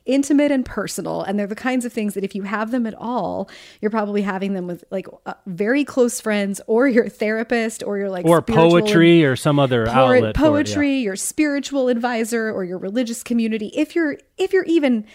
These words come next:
Speaker 1: having them, but, like, in the, in the same <laughs> way that, like, it feels scary to me to go,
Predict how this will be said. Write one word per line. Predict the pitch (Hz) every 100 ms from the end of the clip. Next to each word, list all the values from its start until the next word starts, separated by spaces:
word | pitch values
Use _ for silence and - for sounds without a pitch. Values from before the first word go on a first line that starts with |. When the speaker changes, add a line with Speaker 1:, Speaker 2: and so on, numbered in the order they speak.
| _ _ _
Speaker 1:
having | - - 359 320 208 180
them, | 185 - - - 214 - - -
but, | 226 220
like, | 214 196 - _ _ _ _ _ _ _ _
in | 277 277
the, | 269 311
in | 302
the | 302
same | - 330 320 262
<laughs> | 269
way | 269
that, | 254 247
like, | 208 196 - _ -
it | 220
feels | - 262 262 254 - _ -
scary | - - 220 208 233
to | 233 269
me | 254 247 254 247
to | 226
go, | 208